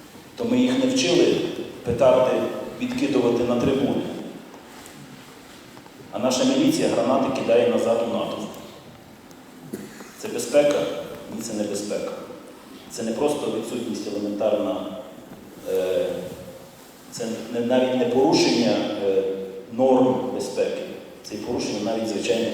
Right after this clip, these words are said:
елементарних норм, е, здорового глузду і існування. Ми маємо бути чесними перед собою, так як свого часу про це говорив, е, Володимир Винниченко,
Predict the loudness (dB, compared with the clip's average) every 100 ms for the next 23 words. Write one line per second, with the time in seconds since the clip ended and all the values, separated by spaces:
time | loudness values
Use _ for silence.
0 | -4 -6 -6 -4 0 0 0 -4 -8 -12
1 | -14 -16 -18 -20 -8 -2 0 0 -2 -2
2 | -4 -6 -10 -14 -14 -10 -8 -8 -2 2
3 | 2 2 0 0 -2 -2 -4 -6 -6 -8
4 | -8 -6 -4 -4 -4 -8 -10 -12 -16 -16
5 | -16 -10 -2 4 6 6 4 2 6 6
6 | 6 2 -2 -2 -2 -4 -4 -4 -2 -2
7 | -6 0 0 2 -2 -4 -8 -10 -6 -6
8 | -4 -2 -2 -4 -6 -4 -4 -2 0 0
9 | 0 -4 -8 -14 -18 -20 -18 -18 -10 -6
10 | -4 -4 -4 -4 -2 -2 -4 -4 2 2
11 | 2 0